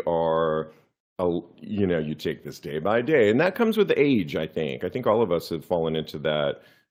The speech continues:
gap where you meet somebody. To this day, if I meet somebody, I'm like, "Oh my God, is he the one?" You know, but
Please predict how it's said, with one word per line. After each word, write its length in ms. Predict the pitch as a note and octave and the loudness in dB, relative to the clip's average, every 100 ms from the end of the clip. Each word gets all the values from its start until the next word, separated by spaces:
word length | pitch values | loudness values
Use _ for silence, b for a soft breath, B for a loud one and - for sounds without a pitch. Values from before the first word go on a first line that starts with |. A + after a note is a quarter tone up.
| _ | _
gap 340 | G2 E2 D#2+ - | 2 4 2 0
where 280 | E2+ E2 E2 | 0 2 2
you 160 | E2 | 0
meet 180 | E2+ E2 | -2 -2
somebody. 640 | - E2 D#2+ D#2+ E2 E2 D#2+ | -2 0 0 0 0 0 0
To 140 | - | 0
this 180 | E3 F#3+ | 0 4
day, 240 | A3+ G#2+ | 4 4
if 100 | F#2 | 4
I 80 | F#2+ | 2
meet 200 | F#2+ F#2 | 0 -2
somebody, 240 | G#2 G2 | -2 0
I'm 120 | G2 F#2+ | 0 2
like, 220 | F#2+ G2+ | 0 -2
"Oh 100 | G3+ | -4
my 160 | G#3+ | -4
God, 320 | F#3 D#3 G3+ G3 | -2 0 0 0
is 140 | E3+ | -2
he 80 | F3+ | -2
the 160 | E3+ | 0
one?" 480 | D#3+ E3 F3+ G3+ G3 E3+ B | 2 2 2 2 0 -4 B
You 120 | B2+ | 4
know, 400 | A#2+ G#2 F#2+ G#2+ b B2 - | 6 8 8 6 b -10 8
but 420 | A#2+ G#2+ G2 - | 10 10 6 0